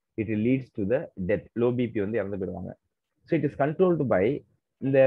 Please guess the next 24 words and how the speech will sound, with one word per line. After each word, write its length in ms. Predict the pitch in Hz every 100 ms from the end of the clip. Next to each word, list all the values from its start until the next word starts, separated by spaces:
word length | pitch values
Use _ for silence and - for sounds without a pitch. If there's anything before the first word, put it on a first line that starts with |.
| 131 107
blood 260 | 135 - - -
அந்த 160 | 127 120 113 107 101 _
கிளாட்டை 280 | - 117 120 110
control 320 | 117 147 147
பண்றது 260 | 131 123 110
யாரு 160 | 104 104
அப்படின்னா 320 | 95 95 101 143 156 _ _ _ _ _ _ _ _ -
capital 480 | 139 143 170 156 175 - 113
and 160 | 131 165 185 -
small 280 | 139 135 139 117 104
H. 120 | 92 - _ -
இதுதான் 320 | 117 113 131 139
இந்த 140 | 117 110 101 90 90
ஜீன் 240 | 131 139 143
தான் 120 | 135
வந்து 140 | 120 117
பாத்தீங்கன்னா 300 | 101 98 127
இந்த 100 | 135 107
allele 280 | 113 120 113
தான் 120 | 156 - _ _ _ _
control 320 | 123 120 135 120
பண்ணுது. 260 | 98 85 82 - _ _ _ _ _ _ _ _
H 200 | 147 147 208
is 100 | 190